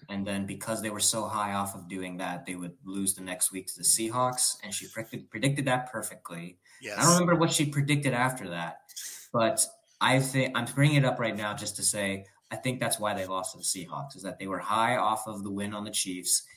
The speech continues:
Speaker 1: and now that they've lost that game, they're like, "Okay, we're supposed to take football seriously every week,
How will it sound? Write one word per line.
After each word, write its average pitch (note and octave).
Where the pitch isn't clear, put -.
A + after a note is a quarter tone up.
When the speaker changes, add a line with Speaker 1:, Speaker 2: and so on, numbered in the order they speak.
Speaker 1:
and F2+
now F#2+
that G2+
they've A2
lost A2
that G#2
game, F2+
they're F#2+
like, F#2
"Okay, G#2+
we're C3+
supposed D3
to -
take C3
football C3
seriously A2+
every A2+
week, E2+